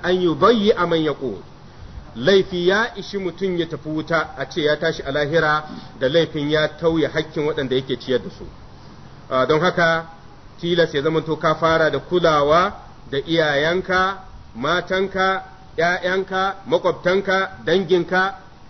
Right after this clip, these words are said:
kana ba ma kowane. Wannan shi ne yadda tsarin Musulunci ya taho da shi, baka tauye hakkin wani saboda zaka kula da wani hakki daban ba. Annabi sallallahu alaihi wasallam ya ce, "Al-aidu, ah, salasatun, hannaye guda uku ne. Fa yadullahi al-ulya,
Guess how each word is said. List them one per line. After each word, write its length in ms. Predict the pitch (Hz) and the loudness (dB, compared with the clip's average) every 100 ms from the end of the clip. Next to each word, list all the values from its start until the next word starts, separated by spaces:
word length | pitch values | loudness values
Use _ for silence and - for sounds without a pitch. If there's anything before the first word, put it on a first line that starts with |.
| - - | -12 -2
kana 240 | 175 175 | 0 2
ba 160 | 170 170 | 2 0
ma 80 | 147 | 0
kowane. 400 | 165 147 104 87 - - - - - - | -2 0 -2 -6 -18 -20 -20 -20 -18 -8
Wannan 380 | 107 160 170 160 | 0 2 4 2
shi 160 | 170 165 | 0 2
ne 60 | |
yadda 160 | 160 151 | 2 2
tsarin 320 | 160 160 160 | 2 2 4
Musulunci 460 | 151 147 156 156 139 | 0 -2 -2 -2 -2
ya 60 | |
taho 200 | 143 151 | 0 2
da 100 | 160 127 | 0 0
shi, 240 | 180 208 - | -4 -6 -6
baka 240 | 139 139 | -6 -4
tauye 260 | 131 175 156 | 2 4 4
hakkin 320 | 160 - 143 | 2 0 2
wani 260 | 160 175 175 - | 4 4 0 -2
saboda 320 | 170 156 135 | 0 2 2
zaka 200 | 147 143 | 0 0
kula 240 | 147 147 | 0 2
da 80 | 123 | 2
wani 140 | 120 120 | 0 0
hakki 260 | 135 131 | -4 -2
daban 220 | 113 107 101 | -2 -2 -4
ba. 160 | 104 - - - - - - | -6 -10 -18 -20 -20 -18 -8
Annabi 220 | 120 151 | -2 0
sallallahu 340 | 156 147 143 156 | 0 0 4 2
alaihi 80 | 143 | 2
wasallam 220 | 151 143 | -2 0
ya 80 | 139 | 0
ce, 140 | 147 | 0
"Al-aidu, 840 | 143 139 135 160 165 170 165 165 170 | -2 -2 -2 0 0 0 0 -2 -2
ah, 500 | 143 135 135 135 - - | 2 4 4 2 -2 -6
salasatun, 560 | 147 139 160 165 160 131 | -2 4 4 4 0 0
hannaye 360 | 170 180 170 165 | 0 4 6 4
guda 260 | 151 156 | 4 2
uku 200 | 156 139 127 | 2 -2 -6
ne. 100 | 92 - - - - - - - - - | -6 -14 -20 -20 -20 -20 -20 -20 -20 -4
Fa 80 | 143 | 4
yadullahi 440 | 175 170 165 170 160 | 6 6 4 4 2
al-ulya, 460 | 170 175 165 127 | 2 4 4 2